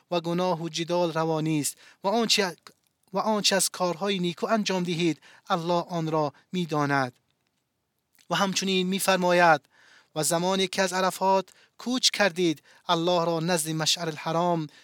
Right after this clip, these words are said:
یاد کنید و او را یاد کنید همچنان که شما را هدایت کرد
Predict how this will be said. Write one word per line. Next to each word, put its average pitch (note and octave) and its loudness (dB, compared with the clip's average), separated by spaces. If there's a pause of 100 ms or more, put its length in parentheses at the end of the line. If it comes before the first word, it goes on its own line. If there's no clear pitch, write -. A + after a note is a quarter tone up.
(100)
یاد E3+ 0
کنید D3 -4 (240)
و G#3 2
او G3+ -2
را F#3+ 0
یاد F#3+ 2
کنید F3 -4 (220)
همچنان F3+ -2
که F#3 -10
شما F3+ 0
را E3+ 0
هدایت E3 0
کرد D3+ 0